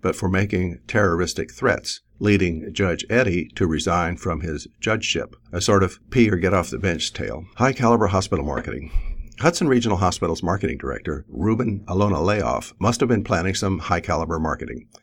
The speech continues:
How do I know? Because when the police searched the hospital in response to a bomb threat, which turned out to be a hoax, guess what they found in Reuben's office?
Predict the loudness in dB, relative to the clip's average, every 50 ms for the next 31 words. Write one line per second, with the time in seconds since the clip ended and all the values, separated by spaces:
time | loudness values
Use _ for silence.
0 | _ -6 -2 0 0 2 2 2 0 0 -2 -6 -4 -2 0 0 4 6 6 6
1 | 6 4 2 2 2 4 2 2 0 2 2 4 2 2 0 -4 -4 -2 0 -2
2 | -2 -2 -2 -4 -2 0 0 0 0 0 0 -2 -2 0 0 0 0 0 -2 -4
3 | -4 -4 -4 -2 -2 0 0 0 0 -2 -6 -8 -8 -8 -8 -8 -8 -8 -10 -10
4 | -6 -6 -4 -4 -4 -6 -8 -8 -8 -6 -6 -6 -4 -4 -4 -4 -6 -10 -16 _
5 | _ _ _ _ _ -2 0 0 0 2 0 0 0 0 -2 -2 -2 -4 -4 -2
6 | -2 -2 -2 -2 -2 -4 -4 -6 -6 -4 -4 -4 -4 -4 -6 -8 -10 -10 -14